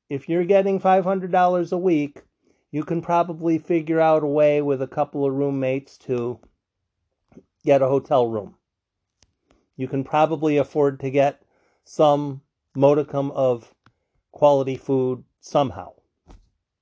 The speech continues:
However, for the players that do go to triple A, double A, Advanced A, and A ball, well, that's a hundred roster spots. You throw in players who are injured, it's probably, what,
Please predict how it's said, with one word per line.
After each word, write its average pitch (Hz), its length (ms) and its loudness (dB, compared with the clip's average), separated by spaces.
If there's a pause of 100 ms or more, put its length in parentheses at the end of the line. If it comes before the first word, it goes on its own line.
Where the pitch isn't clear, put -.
(960)
However, 180 800 4 (1160)
for 147 180 -2
the 160 120 -4
players 170 600 0
that 147 220 -2
do 202 220 -2
go 143 240 6
to 123 460 -4 (220)
triple 131 360 -4
A, 120 100 0
double 123 420 0
A, 110 260 -4 (680)
Advanced 127 480 -2
A, 117 220 -2
and 127 160 -14
A 135 160 2
ball, 110 380 -2 (760)
well, 147 140 -6
that's 135 200 -2
a 139 80 -4
hundred 160 300 -2
roster 160 400 0
spots. 156 500 0
You 135 80 -6
throw 139 300 -4
in 139 140 -6
players 143 380 -2
who 135 100 -4
are 131 80 -2
injured, 143 420 -8
it's 131 120 -8
probably, 131 520 -4
what, 127 300 -2